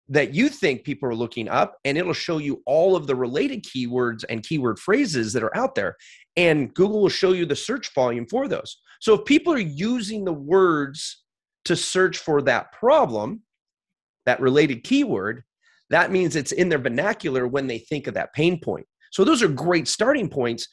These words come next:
for you to use for your hooks, in integrating those terms into your copy, into your headers, into your hooks.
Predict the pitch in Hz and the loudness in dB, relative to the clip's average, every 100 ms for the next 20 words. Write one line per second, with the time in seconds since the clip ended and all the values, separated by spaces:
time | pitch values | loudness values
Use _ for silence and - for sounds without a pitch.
0 | _ - 175 160 175 143 127 185 214 170 | _ 0 0 2 -2 -4 0 2 2 2
1 | - 156 113 107 190 - - - - _ | -4 -6 -6 -4 -4 -6 -8 -12 -12 _
2 | _ _ _ _ _ - 160 185 - 185 | _ _ _ _ _ -2 0 0 2 2
3 | 196 196 139 151 147 139 135 135 - - | 4 0 0 0 0 0 0 -2 -4 -2
4 | 196 131 113 - 143 147 135 - 113 113 | 0 0 -4 -8 -6 -6 -6 -4 -4 -6
5 | - _ - 123 117 113 110 _ _ _ | -10 _ 0 2 2 0 -2 _ _ _
6 | _ _ _ - 139 - 90 - 127 131 | _ _ _ -2 -2 -2 -10 -6 -4 -2
7 | 135 117 110 101 101 87 - - - 117 | -4 -4 -4 -2 -4 -4 -8 -14 -10 -8
8 | 123 113 98 110 - - - | -6 -6 -6 -10 -10 -16 -16